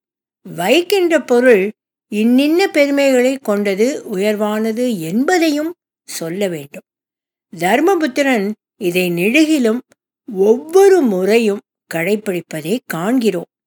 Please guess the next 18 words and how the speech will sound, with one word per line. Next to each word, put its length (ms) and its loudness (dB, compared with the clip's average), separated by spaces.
எல்லாவற்றையும் 1080 0
இழந்து 580 2
பசுக்கூட்டங்களையும் 1160 -2
பிறவற்றையும் 800 0
வைக்கும்போது, 840 -2
"சகுனியே, 680 2
பசுக்கள் 600 -2
நிரம்பின 480 0
மந்தைகளும் 720 -2
குதிரை 500 2
கூட்டமும் 600 -4
எண்ணிறந்த 720 2
வெள்ளாடுகளும் 840 0
செம்மறியாடுகளின் 1040 0
கூட்டமும் 580 -4
சிந்து 460 2
நதிக்கு 520 0
கிழக்கே 520 -4